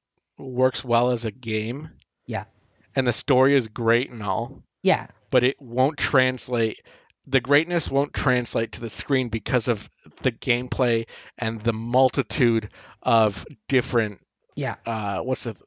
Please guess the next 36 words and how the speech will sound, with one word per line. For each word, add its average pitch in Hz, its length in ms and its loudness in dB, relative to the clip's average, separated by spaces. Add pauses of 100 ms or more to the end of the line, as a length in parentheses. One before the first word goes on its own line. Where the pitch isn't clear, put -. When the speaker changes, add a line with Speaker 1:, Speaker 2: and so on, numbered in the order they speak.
(1200)
Speaker 2:
The 151 80 -2
Speaker 1:
like, 131 400 0
the 131 80 2
Speaker 2:
variety. 117 60 -4
Speaker 1:
variety. 110 520 2
Speaker 2:
That's 196 340 4
the, 160 160 2
that's 160 280 2
exactly 160 300 2
why 139 100 6
I 139 60 2
don't 143 160 0
like 175 160 2
this. 131 160 -2
The 185 100 2
story's 302 540 2
good. 151 440 2
Like, 131 160 0
it's 165 120 0
a 151 40 -2
good 202 200 0
story, 156 480 2
and 123 80 -6
sure, 151 120 -2
you 156 120 0
could 160 140 0
adapt 135 320 2
that 131 140 0
story 139 380 -2
to 127 100 0
a 117 60 -2
movie 120 340 -2
or 101 100 -4
a - 40 -6
show, - 400 -10
whatever. 113 600 -4